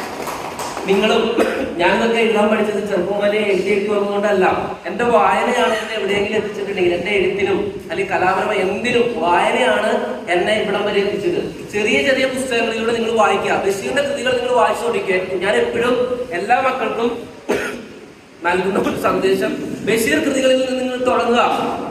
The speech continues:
നിങ്ങൾക്ക് പെട്ടെന്ന് മനസ്സിലാക്കാൻ പറ്റുന്ന സാഹിത്യം അതാണ്. പിന്നീട് മറ്റു മേഖലകളിലേക്ക് ചേ-, കയറുക. ഓക്കെ, വായിക്കോ,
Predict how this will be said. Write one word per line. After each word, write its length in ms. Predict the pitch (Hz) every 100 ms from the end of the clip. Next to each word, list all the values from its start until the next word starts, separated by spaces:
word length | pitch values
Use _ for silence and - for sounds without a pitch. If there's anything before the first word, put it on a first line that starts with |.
| 190
നിങ്ങൾക്ക് 440 | 196 233 285 277
പെട്ടെന്ന് 400 | 240 233 262 285
മനസ്സിലാക്കാൻ 560 | 285 254 - 277 277 277
പറ്റുന്ന 220 | 277 277
സാഹിത്യം 460 | 269 233 233 254 247
അതാണ്. 560 | 214 175 - - -
പിന്നീട് 280 | 247 247 302
മറ്റു 260 | 320 285 277
മേഖലകളിലേക്ക് 1160 | 285 277 277 247 240 247 247 262 294 - - - - - -
ചേ-, 100 | 220
കയറുക. 720 | 220 220 214 208 220 214 - - - 214
ഓക്കെ, 580 | 233 262 277 294 285 285 - 277 - - - - 196
വായിക്കോ, 420 | 220 247 -